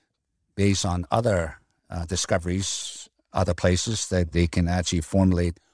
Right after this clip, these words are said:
what type it is and kind of visualize the size. It's about a third bigger than what it is today.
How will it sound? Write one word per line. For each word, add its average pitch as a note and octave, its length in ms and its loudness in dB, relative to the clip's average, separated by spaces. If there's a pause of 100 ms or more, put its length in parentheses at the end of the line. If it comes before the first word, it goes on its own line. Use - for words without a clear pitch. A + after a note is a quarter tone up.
(140)
what F2+ 220 -2
type D#3 360 0
it E2+ 100 -2
is E2 360 -8 (680)
and F2+ 680 -2
kind F#2 200 0
of D#2 220 -6
visualize F#2 640 0 (360)
the F2+ 60 -10
size. F2+ 500 0 (300)
It's - 120 -18
about - 220 0
a G#2+ 60 2
third A2+ 380 2
bigger G#2 280 0
than F2+ 220 -2
what F2+ 120 2
it E2+ 140 0
is F2 220 0
today. D#2+ 420 -4